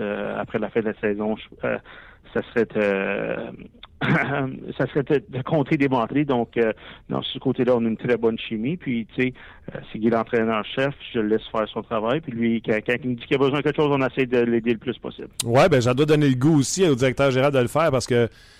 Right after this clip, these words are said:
Speaker 2: sais, vous avez dit, on va amener de l'aide à, à Guy. Euh, il n'y a pas si longtemps que je pense que c'est quand la nouvelle de McArthur est tombée. Et là, pas longtemps après, vous annonciez la, la, la transaction de Tommy Wingo.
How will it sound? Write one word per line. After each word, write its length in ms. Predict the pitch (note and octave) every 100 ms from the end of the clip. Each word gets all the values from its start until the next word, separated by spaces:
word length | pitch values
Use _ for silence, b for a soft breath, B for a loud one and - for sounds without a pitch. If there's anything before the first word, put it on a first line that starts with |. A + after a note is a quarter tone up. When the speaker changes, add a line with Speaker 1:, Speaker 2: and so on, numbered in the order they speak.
| b b
Speaker 2:
sais, 100 | -
vous 120 | B2+
avez 160 | C3 A#2+
dit, 260 | A#2+ D3+ D3
on 120 | A#2+
va 100 | B2+
amener 220 | B2 B2+
de 100 | A#2
l'aide 320 | B2+ C#3 C3+ A#2+
à, 280 | A#2 A2
à 100 | A2
Guy. 380 | A2+ A2 C#3+ E3+ - _
Euh, 300 | A2+ A2 A2 G#2
il 40 |
n'y 60 | A#2
a 40 |
pas 160 | - B2+
si 160 | -
longtemps 260 | B2+ A2+ C#3
que 60 |
je 60 | B2
pense 160 | C#3 C3
que 40 |
c'est 80 | A#2+
quand 120 | C3
la 100 | B2
nouvelle 240 | A#2 B2+
de 40 | C3
McArthur 420 | A#2 A#2 G#2+ C3+
est 40 |
tombée. 420 | A#2+ A2+ G#2+ A#2 D3 b b -
Et 100 | G#2
là, 100 | A#2
pas 120 | B2
longtemps 240 | B2 A2 A#2+
après, 220 | G#2+ B2+
vous 120 | A2+
annonciez 540 | A2+ A2+ A2 - B2
la, 200 | A#2+ G#2+
la, 180 | G#2 G2+
la 100 | G2+
transaction 440 | G2 A2+ A2+ G#2 B2
de 60 |
Tommy 220 | G#2+ A2 G#2+
Wingo. 300 | G#2 G2